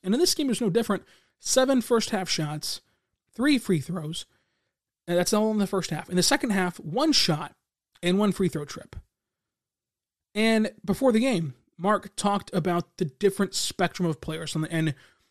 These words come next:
it's kind of like a number line. And on the left side of the number line, you have players who just wanna fit in, players who just wanna blend in with your team. On the right side of your number line, you have players who are just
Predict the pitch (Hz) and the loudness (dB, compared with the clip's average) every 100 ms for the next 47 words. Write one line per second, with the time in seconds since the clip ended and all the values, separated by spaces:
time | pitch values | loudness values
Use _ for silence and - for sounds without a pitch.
0 | _ 196 - - 294 330 285 214 202 170 | _ -4 -2 0 2 4 4 2 2 4
1 | 208 208 151 147 - 185 - _ _ _ | 4 4 2 -4 -8 -18 -20 _ _ _
2 | _ _ _ _ - 165 165 160 160 226 | _ _ _ _ -2 0 0 0 0 2
3 | 311 - 233 196 190 190 180 165 147 202 | 2 2 2 2 2 2 2 0 0 -2
4 | 196 175 160 - 208 233 220 - 185 147 | -2 -4 -6 -4 -2 -2 -2 -2 -2 -4
5 | - - 240 240 202 196 190 - 160 143 | -6 -4 -2 -2 -2 -2 -4 -2 -4 -4
6 | 190 - 196 202 196 156 185 202 175 139 | -8 -10 -6 -6 -4 -4 -2 -2 -4 -4
7 | 160 190 196 190 - 175 170 165 160 151 | -4 -2 0 -2 -4 -4 -2 -2 -4 -4
8 | 143 - 160 - _ _ _ _ 151 165 | -6 -8 -10 -10 _ _ _ _ -6 -2
9 | 196 311 285 - 202 180 170 165 165 160 | 2 2 2 0 2 2 0 0 0 -2
10 | 147 _ _ 185 196 202 185 - 202 196 | -4 _ _ -6 -2 0 -2 -4 0 0
11 | 190 185 175 170 - | 0 0 0 0 -4